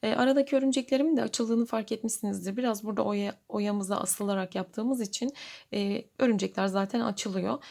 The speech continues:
Hızlıca ben diğerlerini de tamamlayayım. Dört kez daha tekrar et-, etmemiş olalım. Nasıl kapattığımı, nasıl bitirdiğimi de göstereceğim size. Ben diğer kısımları yaptım arkadaşlar. Şöyle göstereyim yaptığım bölümleri.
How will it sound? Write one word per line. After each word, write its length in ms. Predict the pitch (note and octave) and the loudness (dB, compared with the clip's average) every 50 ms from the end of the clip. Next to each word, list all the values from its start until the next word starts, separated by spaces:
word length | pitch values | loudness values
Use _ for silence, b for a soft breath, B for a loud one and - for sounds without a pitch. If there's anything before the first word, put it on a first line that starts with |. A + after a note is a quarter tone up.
| B B B | B B B
Hızlıca 420 | B - D#4+ E4 D4+ C4+ B3+ A3+ A3 | B -2 0 2 2 2 2 2 4
ben 180 | A3+ A3+ A3+ | 4 4 4
diğerlerini 400 | A3+ A#3+ A#3 A#3 A3+ A#3 A#3 A3+ | 4 4 4 4 4 4 2 2
de 60 | A3 | 0
tamamlayayım. 500 | G#3+ - G#3 G3 F#3 F#3 F#3 F#3 F#3 F3+ | 0 0 0 0 0 0 0 0 0 0
Dört 160 | G3+ G#3+ G#3 - | -2 -4 -4 -2
kez 240 | - A#3 G#3 F#3 | -2 -2 0 2
daha 160 | F#3+ G#3 G3+ G3+ | 2 0 0 0
tekrar 360 | - G#3 G3 - G3+ G3+ F#3+ | -4 -6 -2 0 0 0 0
et-, 240 | F#3+ F#3+ - G#3 - | -2 -4 -6 -10 -6
etmemiş 480 | - G#3+ G3+ G3+ - F#3+ F3+ E3+ E3+ - | -6 -6 -6 -4 -4 -4 -4 -2 -2 -4
olalım. 340 | F3 E3 E3 E3+ G#3 C#4 - B B B B B B B | -2 -2 -2 -2 -2 -4 -6 B B B B B B B
Nasıl 240 | F4 F4+ F4 - C4+ | -2 -2 -2 -2 -2
kapattığımı, 560 | - C4 - - A3 A3 - - G#3 G#3+ A#3 | -4 -2 0 0 -2 0 -2 -2 0 2 2
nasıl 240 | B3 B3 - - G#3 | 2 0 -2 -4 -6
bitirdiğimi 440 | G#3+ G3 - G#3+ G3 G#3 G#3 G3+ F3+ | -6 -6 -4 -2 -2 0 0 0 -2
de 60 | F3 | -2
göstereceğim 600 | D#3+ E3+ E3 E3 - F3+ E3+ D3+ - E3+ D#3 E3 | -2 -4 -6 -6 -6 -6 -6 -4 -4 -4 -4 -4
size. 420 | - - - E3 D#3+ E3 F#3 A3+ C4+ _ _ _ _ _ _ _ _ _ _ _ _ _ _ _ _ _ _ _ _ _ _ _ _ _ _ _ _ _ _ _ _ _ _ _ _ _ _ _ _ _ _ _ _ _ _ _ _ _ _ _ _ - D4+ | -6 -6 -6 -6 -6 -6 -8 -8 -10 _ _ _ _ _ _ _ _ _ _ _ _ _ _ _ _ _ _ _ _ _ _ _ _ _ _ _ _ _ _ _ _ _ _ _ _ _ _ _ _ _ _ _ _ _ _ _ _ _ _ _ _ -6 -2
Ben 220 | C#4 C4+ C4 C4 | 0 0 2 2
diğer 240 | C4+ C4 A#3+ A#3+ A#3 | 2 2 2 0 -2
kısımları 400 | - - - A3 G3+ G3+ G#3 A#3 | -4 -6 -6 -4 -4 -2 0 0
yaptım 340 | A3+ G#3 G3 - - G3 G3 | -2 -2 -2 -6 -6 -4 -4
arkadaşlar. 600 | F#3 F3+ E3+ - E3 E3 E3 D#3+ - - G3+ G3 | -4 -4 -4 -6 -4 -4 -6 -6 -6 -8 -8 -8
Şöyle 280 | - - G3 F3+ F3+ | -6 -6 -6 -6 -6
göstereyim 540 | F3 F3 F3+ F3+ - - - F#3+ F3 F3+ E3+ | -6 -6 -6 -8 -8 -8 -8 -8 -8 -6 -8
yaptığım 420 | E3+ E3+ E3+ E3+ - F3+ E3+ E3+ | -8 -8 -10 -10 -10 -8 -8 -6
bölümleri. 680 | E3+ E3+ E3 E3 E3 E3 E3 E3+ D#3+ E3+ F#3+ G#3 B3+ | -6 -6 -6 -6 -8 -8 -8 -8 -8 -8 -8 -8 -10